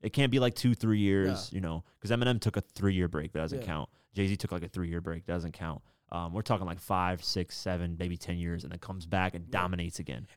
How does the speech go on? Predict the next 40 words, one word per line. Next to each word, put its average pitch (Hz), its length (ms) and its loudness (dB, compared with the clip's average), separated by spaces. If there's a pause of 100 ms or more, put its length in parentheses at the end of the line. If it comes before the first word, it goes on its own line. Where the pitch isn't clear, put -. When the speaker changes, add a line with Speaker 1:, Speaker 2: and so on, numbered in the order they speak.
Speaker 2:
And 214 100 0
I 254 80 -2
would 294 140 -8
say, 240 260 -4
I 175 120 -4
wouldn't 302 140 -4
even 226 100 -4
say 214 120 -6
that. 190 160 2
I 220 40 0
would 233 120 -4
say 220 140 -2
that 185 240 2 (320)
not 190 180 -2
even 208 140 -4
take 220 220 -6
a 127 40 -4
break, 143 380 -2
but 143 180 -6
they 175 120 -2
was 185 100 -4
putting 196 220 -6
out 143 100 -4
music 165 240 -2
that 113 60 -4
just 170 160 -6
didn't 127 220 -8
hit, - 280 -6 (460)
or 139 160 -4
sh-, - 120 -4
they 185 120 -2
was 165 120 -4
doing 202 220 0
shit 170 140 -4
that 135 100 -4
just 208 160 -6
wasn't 160 260 -6
sticking. - 520 -6 (180)
Speaker 1:
That 107 220 4
too. 107 340 4